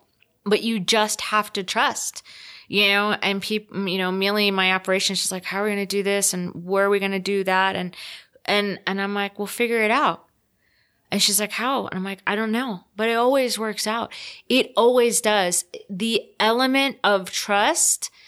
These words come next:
and trusting the process is so essential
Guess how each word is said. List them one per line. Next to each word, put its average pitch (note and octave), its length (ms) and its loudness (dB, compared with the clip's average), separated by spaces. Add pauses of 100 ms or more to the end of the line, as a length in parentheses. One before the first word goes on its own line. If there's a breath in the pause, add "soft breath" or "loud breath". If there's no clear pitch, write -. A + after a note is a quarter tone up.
(320 loud breath)
and G#3 160 2
trusting A#3 540 2
the A3+ 100 2
process A3 680 2
is G#3 180 0
so A3 540 4
essential G#3+ 760 0